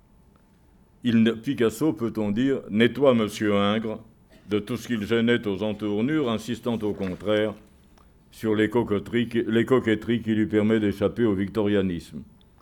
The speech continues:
Clin d'œil manifeste aussi, comme je l'ai dit, vers le Matisse révolutionnaire du bonheur de vivre et du nu bleu souvenir de Vi-, du nu bleu souvenir de Biskra.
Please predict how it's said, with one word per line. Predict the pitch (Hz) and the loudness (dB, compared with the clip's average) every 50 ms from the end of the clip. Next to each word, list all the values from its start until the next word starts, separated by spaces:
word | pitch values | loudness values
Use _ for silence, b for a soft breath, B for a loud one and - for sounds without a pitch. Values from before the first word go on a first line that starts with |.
| b b b b b b b b b b b b b b | b b b b b b b b b b b b b b
Clin | - 117 120 117 | 2 2 4 6
d'œil | 117 135 123 113 | 6 6 6 6
manifeste | 107 117 120 123 123 113 117 127 127 120 123 - 113 | 6 4 4 4 4 4 2 2 0 0 0 0 -2
aussi, | 107 101 95 - - 139 156 | -2 -2 -2 -2 0 0 0
comme | 160 117 104 98 | 0 0 -2 0
je | 101 | -2
l'ai | 104 101 95 95 | -2 0 0 -2
dit, | 92 104 127 123 | 0 0 0 2
vers | 110 104 98 | 2 2 2
le | 98 98 | 2 2
Matisse | 98 104 104 101 120 120 113 - | 2 0 0 0 -2 -4 -4 -2
révolutionnaire | 104 101 98 104 104 101 104 98 - - 101 101 107 113 104 | -4 -2 -2 0 0 -2 -2 -4 -4 -4 -2 0 0 0 0
du | 92 92 92 | -2 -4 -4
bonheur | 85 95 98 104 104 98 92 | -2 -2 -2 0 -2 -2 -2
de | 92 87 | -2 -4
vivre | 87 90 107 117 117 101 95 - - b b b b b b b b b b b | -2 -2 -2 -2 -2 -4 -8 -12 -14 b b b b b b b b b b b
et | 85 95 | -6 -4
du | 95 107 107 | -2 0 0
nu | 107 107 110 | 0 0 -2
bleu | 104 101 113 117 | -2 0 0 0
souvenir | 113 - 110 101 101 107 110 104 | 0 0 -4 -2 0 0 0 -2
de | 95 98 | -2 -2
Vi-, | 95 92 92 95 87 80 | -4 -4 -6 -8 -8 -8
du | 110 95 117 117 | -6 -2 0 2
nu | 113 113 | 2 2
bleu | 107 101 117 120 | 2 2 2 2
souvenir | 113 117 - 104 95 104 107 104 | 2 0 -4 -4 -2 -2 -2 0
de | 95 101 | -2 -2
Biskra. | 92 90 90 - - - - 82 73 - - | -4 -4 -8 -10 -12 -12 -10 -8 -8 -8 -10